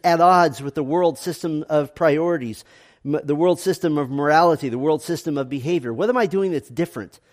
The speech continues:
Someone might say, "Well, I don't want my children sheltered." I, I've heard that all the time. Can I tell you what the Bible says about that? The very first verse of the book of Psalms suggests otherwise.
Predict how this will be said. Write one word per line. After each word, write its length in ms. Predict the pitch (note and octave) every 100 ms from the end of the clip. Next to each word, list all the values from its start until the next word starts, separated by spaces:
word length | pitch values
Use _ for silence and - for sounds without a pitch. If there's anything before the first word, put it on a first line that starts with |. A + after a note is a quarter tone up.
| _ _ _ _ _ _ _ _ D3
Someone 340 | - A3 A#3
might 220 | F#3+ F3
say, 180 | - G3
"Well, 260 | E3 G3+ F#3+
I 100 | F#3
don't 160 | C4+ G#3
want 160 | G#3
my 140 | G3 F3
children 380 | - F#3 E3 D3
sheltered." 500 | - E3 - F2+ -
I, 120 | E3+ F3+
I've 200 | E3 D#3
heard 160 | F#3
that 160 | D#3 C3+
all 120 | C#3+
the 100 | C3+
time. 300 | C#3 G#2+ D#2 _ _ _ _ _
Can 100 | E3+
I 60 | F#3+
tell 140 | B3
you 60 | A3
what 120 | F#3+
the 60 |
Bible 280 | C3 C#3 D#3+
says 240 | - E3 C#3+
about 240 | D3 D3
that? 380 | D3+ D3+ - _ _ _ _ _ _ B2
The 80 |
very 260 | B2 G3 B3+
first 320 | - A3 F#3+
verse 340 | D3+ E3+ C3+ -
of 60 |
the 80 | A#2
book 180 | C#3 -
of 120 | D3+
Psalms 560 | - D3+ B2 B2 - -
suggests 640 | - C#3+ A#2 D3 B2+ - - _
otherwise. 680 | D3+ C#3 G#2+ F2 C#2+ -